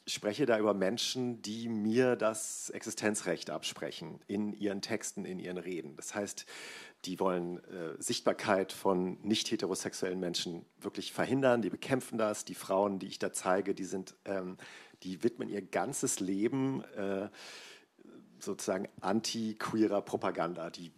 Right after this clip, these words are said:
organisieren Demonstrationen, auf denen sie irgendwie behaupten, äh, schwule und lesbische Fra-, äh, schwule Männer, lesbische Frauen wären eine Gefahr für ihre Kinder. Und, äh, wenn Schwule heiraten dürfen, dann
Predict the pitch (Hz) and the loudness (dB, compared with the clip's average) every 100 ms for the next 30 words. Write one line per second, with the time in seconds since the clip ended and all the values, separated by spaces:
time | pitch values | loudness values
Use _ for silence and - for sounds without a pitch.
0 | _ _ 92 90 98 101 104 107 113 110 | _ _ 0 2 2 2 4 6 6 4
1 | 110 - 113 - 101 101 110 101 95 - | 4 4 4 4 6 8 8 4 0 2
2 | 98 92 98 95 101 104 101 92 92 95 | 2 2 0 0 -2 0 0 4 4 4
3 | - 95 95 92 92 - 104 120 120 - | 2 -2 0 0 -2 -4 -10 -10 -10 -6
4 | 101 98 98 95 98 95 113 92 92 - | 0 4 6 6 2 -2 -8 -4 -4 -4
5 | - - 98 - - 90 95 95 - - | -4 -2 -2 -4 0 0 2 -2 -4 -4
6 | 104 95 98 98 92 - 87 - 92 92 | 2 2 4 4 4 0 -4 -2 4 4
7 | 98 98 - 90 98 104 - 95 92 - | 4 -2 -2 0 0 -2 2 4 4 2
8 | 95 101 - - 107 104 104 98 95 - | -2 0 0 0 2 6 8 6 4 0
9 | - - - - - 98 101 95 - - | -8 -10 -10 -14 0 2 4 0 -2 -4
10 | 95 101 98 - 113 104 110 104 101 95 | -2 0 0 4 6 8 8 8 6 4
11 | 98 - 101 92 98 101 92 | 4 4 4 4 4 2 -2